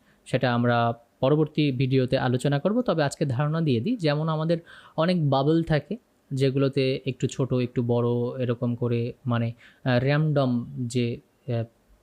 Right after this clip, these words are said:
বাবলগুলো হয় ছোট বড় করে, এই যে ছোট বড় জ-, হয়ে আসার যে ব্যাপারটা, এটাকে বলে হচ্ছে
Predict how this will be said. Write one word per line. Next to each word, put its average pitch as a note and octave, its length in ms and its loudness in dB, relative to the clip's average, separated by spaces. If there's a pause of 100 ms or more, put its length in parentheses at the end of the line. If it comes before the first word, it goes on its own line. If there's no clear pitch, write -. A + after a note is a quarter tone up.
বাবলগুলো B2+ 580 2
হয় A#2 220 -2
ছোট A#2+ 240 -4
বড় A#2 260 -2
করে, F3 200 -2 (340)
এই A3+ 160 2
যে B3+ 100 2
ছোট A3 260 -2
বড় A3 300 0
জ-, F3+ 120 -4 (100)
হয়ে F#3+ 360 0
আসার D#3+ 480 0
যে C#3+ 140 0
ব্যাপারটা, A#2 420 0
এটাকে C#3 360 -2
বলে A#2 220 0
হচ্ছে A#2 220 -4